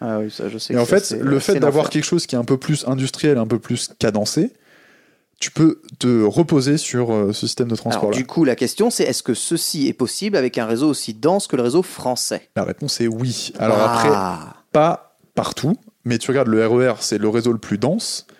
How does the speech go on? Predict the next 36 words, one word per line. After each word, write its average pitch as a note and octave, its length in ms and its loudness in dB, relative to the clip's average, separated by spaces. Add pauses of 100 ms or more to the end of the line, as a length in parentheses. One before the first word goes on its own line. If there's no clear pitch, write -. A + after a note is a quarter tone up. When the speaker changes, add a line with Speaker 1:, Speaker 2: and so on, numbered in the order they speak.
(200)
Speaker 2:
et A#2 60 0
il A2+ 100 0
est - 60 0
pas C3 120 2
cadencé, B2 540 0 (140)
enfin, B2 100 0
il B2 140 0
est B2+ 40 0
pas B2+ 120 -2
cadencé, A2+ 320 -2
du A2+ 100 -6
moins, C#3+ 160 0
les A#2+ 160 2
horaires C3+ 160 0
sont - 140 -10
pas G#2+ 120 0
fixes, - 380 -6 (240)
mais A#2+ 80 -2
en A2 60 2
fait, D#3+ 180 2
ce - 80 -8
qui - 180 -2
est, G#2+ 280 2
ce - 80 -4
que - 100 -4
la G#2+ 220 2
R G#2 60 4
A G#2+ 40 0
T B2 120 0
P C3 120 2
regarde, B2 380 2
c'est - 80 -6
le G#2 100 0
nombre D3 220 -2
de B2+ 80 2
trains D#3+ 400 -2